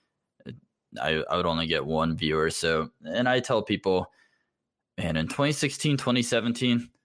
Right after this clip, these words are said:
I only had, a good day was five viewers. I was head over heels if I had five viewers. You can't give up. Um,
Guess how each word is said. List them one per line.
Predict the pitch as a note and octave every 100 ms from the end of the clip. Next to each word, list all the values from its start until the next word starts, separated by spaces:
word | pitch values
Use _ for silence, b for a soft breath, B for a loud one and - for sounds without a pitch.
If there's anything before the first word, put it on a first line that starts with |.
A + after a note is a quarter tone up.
| _ _ _ _ _ _ _ _ _
I | A#2
only | C#3+ G#2+
had, | G2 E2+ D#2+ - _ F#2 F2+ _ _
a | -
good | B2 D#3 E3
day | C#3 C3+
was | G2+
five | - G2 D#2+
viewers. | D2+ C#2 - - - _ _ _ _ -
I | B2+
was | A#2+ -
head | - B2+
over | A#2 F2+
heels | D#2+ G#2+ E2+ D#2 D2+
if | F2
I |
had | E2 D#2
five | - D2+ C#2
viewers. | D2 A#1+ G#1+ - - _ _ _ b b b b _ _ _ _ - _ _ _ _ -
You | A#2
can't | G3+ G3+
give | G#2 F#2
up. | D3 - - _ -
Um, | - G2 E2 D#2 -